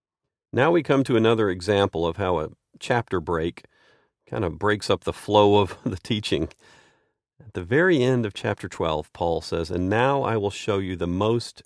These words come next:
excellent way." And this leads into what we know as First Corinthians chapter thirteen. And Paul says,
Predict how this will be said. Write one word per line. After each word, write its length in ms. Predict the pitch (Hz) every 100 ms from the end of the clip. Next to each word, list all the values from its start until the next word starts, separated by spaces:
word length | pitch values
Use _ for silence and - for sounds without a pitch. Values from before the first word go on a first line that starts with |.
| _ -
excellent 640 | 101 - - 90 87 -
way." 600 | 87 92 82 73 78 101 - _ _ _ _ _ _ _ _ _ 104
And 180 | 104
this 160 | 123 -
leads 200 | 123 101
into 200 | 95 101
what 160 | 82 87
we 100 | 127
know 220 | 85 78
as 100 | -
First 260 | 98 107
Corinthians 440 | - 98 87 92 -
chapter 320 | 87 87 -
thirteen. 600 | - - - 175 101 - _ _ _ _ _ _ _ _ _ _ _ _ _
And 100 | 113
Paul 180 | - 95
says, 460 | - 82 80 85